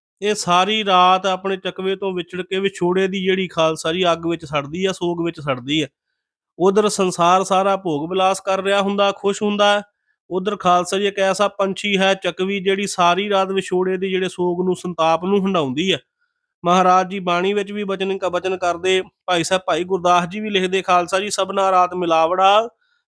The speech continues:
ਚਕਵੀ ਦੋ ਰਾਹਾ।" ਕਹਿੰਦੇ, ਸਾਰਿਆਂ ਨੂੰ ਰਾਤ ਵਿੱਚ ਮੇਲ ਹੋ ਜਾਂਦਾ, ਪਰਿਵਾਰ ਦਾ ਵੀ, ਸਾਰਿਆਂ ਦਾ, ਪਰ ਜਿਹੜੀ ਚਕਵੀ ਹੁੰਦੀ ਆ, ਉਹ ਦੋ ਫਾੜ ਹੋ ਜਾਂਦੀ, ਚਕਵੇ ਨਾਲੋਂ ਵਿਛੜ ਜਾਂਦੀ ਹੈ। ਤੇ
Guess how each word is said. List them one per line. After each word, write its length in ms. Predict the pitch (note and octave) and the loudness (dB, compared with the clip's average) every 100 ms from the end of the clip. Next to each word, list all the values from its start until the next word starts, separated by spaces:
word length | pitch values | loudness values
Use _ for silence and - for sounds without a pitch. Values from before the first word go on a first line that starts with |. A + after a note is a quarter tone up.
| _ | _
ਚਕਵੀ 360 | G3+ G3 G#3+ A3 | -2 -2 -2 0
ਦੋ 200 | G3 F#3+ | 0 2
ਰਾਹਾ।" 300 | F3 F#3 F3 | 4 4 2
ਕਹਿੰਦੇ, 300 | F3+ F#3+ G3+ | 0 -4 -4
ਸਾਰਿਆਂ 420 | - F#3 F#3 G3+ | 2 4 4 2
ਨੂੰ 140 | G#3 F#3+ | 0 2
ਰਾਤ 280 | F3+ F3 | 2 2
ਵਿੱਚ 200 | F#3 F#3+ | -2 -4
ਮੇਲ 320 | F#3+ F3 F3 F3+ | 0 0 0 0
ਹੋ 160 | F#3 | 0
ਜਾਂਦਾ, 240 | F3+ F#3 F3+ | -2 -2 -4
ਪਰਿਵਾਰ 480 | F3 E3 E3+ E3+ | -2 2 4 4
ਦਾ 200 | E3+ F3+ | 2 0
ਵੀ, 240 | E3+ F3 E3+ | 0 -4 -4
ਸਾਰਿਆਂ 420 | F3+ G3 G3 F3+ | 0 0 0 -2
ਦਾ, 340 | F3 E3 E3+ - _ _ - | 0 0 0 -6 _ _ -2
ਪਰ 160 | F3+ | 0
ਜਿਹੜੀ 180 | F#3 G3+ | 0 -4
ਚਕਵੀ 400 | F#3+ F#3 F#3+ G3+ | -4 -6 -4 -2
ਹੁੰਦੀ 260 | F#3+ G3 G3 | -2 0 0
ਆ, 80 | G3 | 2
ਉਹ 160 | G3+ | 2
ਦੋ 200 | F#3+ F#3+ | 0 0
ਫਾੜ 260 | - F3+ F3+ | 2 2 2
ਹੋ 180 | E3+ D#3+ | -2 -4
ਜਾਂਦੀ, 260 | E3 F3+ | -4 -4
ਚਕਵੇ 360 | F#3 F3 F3 F3+ | -8 -10 -8 -6
ਨਾਲੋਂ 260 | F3 F3 | -4 -4
ਵਿਛੜ 300 | D#3+ - C3+ | -6 -8 -10
ਜਾਂਦੀ 340 | C3 C3 B2+ B2+ | -6 -6 -4 -6
ਹੈ। 60 | - _ _ _ _ _ _ _ _ _ | -8 _ _ _ _ _ _ _ _ _
ਤੇ 100 | - | -16